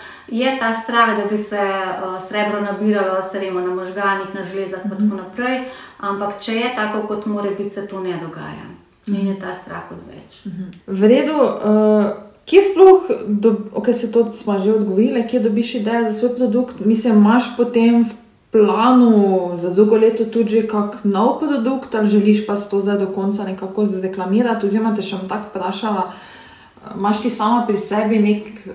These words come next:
Speaker 2: nek cilj, željo, ne vem, enkrat, dvakrat na leto dati ven neke nove produkte ali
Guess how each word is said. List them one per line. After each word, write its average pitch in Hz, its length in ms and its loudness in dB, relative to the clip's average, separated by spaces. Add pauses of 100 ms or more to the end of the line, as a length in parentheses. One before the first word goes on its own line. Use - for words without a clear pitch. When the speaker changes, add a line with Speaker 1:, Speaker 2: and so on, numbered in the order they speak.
(680)
Speaker 2:
nek 190 280 -8
cilj, 226 540 0
željo, 196 460 2 (300)
ne 143 140 -12
vem, 147 120 -12 (340)
enkrat, 160 400 -8
dvakrat 156 320 -10
na 160 80 -10
leto 160 280 -12
dati 156 340 -10
ven 156 180 -12
neke 156 200 -16
nove 160 300 -12
produkte 190 600 -6
ali 160 400 -10